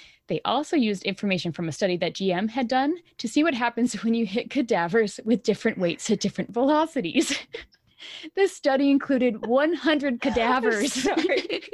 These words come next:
Speaker 1: <laughs> Could you imagine working on that project? That would be horrible. <laughs>
Speaker 2: No.
Speaker 1: That's, like, the most morbid study I've ever heard in my life, and it came from a vehicle,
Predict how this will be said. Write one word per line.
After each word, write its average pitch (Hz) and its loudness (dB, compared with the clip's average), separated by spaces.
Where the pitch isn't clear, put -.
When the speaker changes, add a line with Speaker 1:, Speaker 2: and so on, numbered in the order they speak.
Speaker 1:
<laughs> 554 -4
Could 392 2
you 359 2
imagine 254 -2
working 285 0
on 226 0
that 214 -4
project? 302 -2
That 415 -2
would 453 2
be 440 2
horrible. 392 0
<laughs> 311 -2
Speaker 2:
No. 320 2
Speaker 1:
That's, 466 -4
like, 480 2
the 330 -2
most 311 2
morbid 254 0
study 240 2
I've 202 -2
ever 233 2
heard 285 2
in 285 2
my 269 2
life, 208 0
and 196 -4
it 185 -8
came 214 -2
from 226 0
a 214 0
vehicle, 190 -2